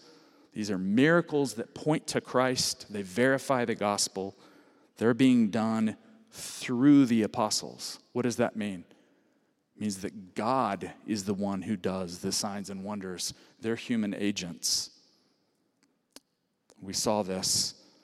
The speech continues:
in Acts two twenty-two, that God worked miracles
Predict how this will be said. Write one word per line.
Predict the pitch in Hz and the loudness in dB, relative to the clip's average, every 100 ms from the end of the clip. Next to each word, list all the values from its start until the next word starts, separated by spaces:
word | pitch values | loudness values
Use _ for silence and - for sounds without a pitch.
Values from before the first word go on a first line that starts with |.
| _ _ _ _ _ _ _ | _ _ _ _ _ _ _
in | 104 98 | -8 -4
Acts | 107 107 - | -4 -2 -4
two | - 131 | 0 -2
twenty-two, | 127 139 135 120 - 143 110 | -2 0 2 2 0 -2 -2
that | 92 - 87 _ | -4 -8 -16 _
God | - 101 104 120 127 143 _ _ _ 98 | -4 0 0 0 -2 -8 _ _ _ -16
worked | 95 120 127 - | -4 -2 -2 2
miracles | 120 117 117 110 113 - | 4 4 0 -4 -6 -6